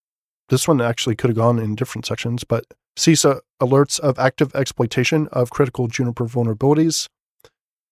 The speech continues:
Attackers exploited a Zimbra email server,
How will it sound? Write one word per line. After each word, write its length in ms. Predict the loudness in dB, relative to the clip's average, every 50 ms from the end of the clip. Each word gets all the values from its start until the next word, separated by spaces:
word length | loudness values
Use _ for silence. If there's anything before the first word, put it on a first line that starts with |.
| _ _ _ -4
Attackers 540 | -4 -2 0 0 -2 0 0 -2 -2 -2 -4
exploited 580 | -6 -6 -2 2 4 4 6 6 6 4 2 0
a 160 | 0 2 2 2
Zimbra 400 | 2 2 2 4 4 4 4 4
email 300 | 2 4 4 4 4 2
server, 360 | 0 -2 -2 -2 -4 -4